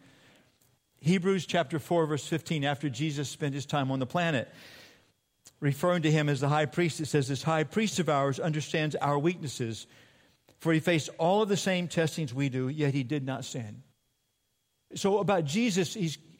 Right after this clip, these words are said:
he's perfect and unlimited in righteousness. In other words, never sinning. A-, and sin is simply, this is very important to,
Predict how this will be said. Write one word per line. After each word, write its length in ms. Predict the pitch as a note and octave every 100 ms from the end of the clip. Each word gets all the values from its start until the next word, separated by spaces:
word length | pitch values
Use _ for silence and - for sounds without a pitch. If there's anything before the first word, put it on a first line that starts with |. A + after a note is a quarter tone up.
| _ _ -
he's 220 | F#3 C3+
perfect 800 | _ - G#3 A3+ F3 A#3+ F#3 E3+ _ _ _
and 120 | D#3+ D#3+
unlimited 520 | F#3+ G#3 G3+ F#3 D#3+
in 180 | D3+ C#3+
righteousness. 720 | F3 G#3 G3+ D#3+ D#3 C#3+ -
In 180 | F#3 E3+
other 120 | G3
words, 180 | F3 E3
never 680 | G3 D#3+ F3+ G#3 A3+ A#3 - - _ _ _ B3+
sinning. 800 | F#3+ - - G#3 E3+ A#2 B2 C#3+ _ _ _ _ _ _ -
A-, 180 | F#3 G#3
and 160 | F3 D3+
sin 240 | - B3
is 160 | A3+ E3
simply, 480 | - G3+ F#3+ F#3+ D#3
this 260 | D#3 D3
is 200 | C#3+ A#2+
very 560 | C#3+ B2+ A#2 B2 F3 E3+
important 440 | D#3 - D3 B2
to, 120 | C3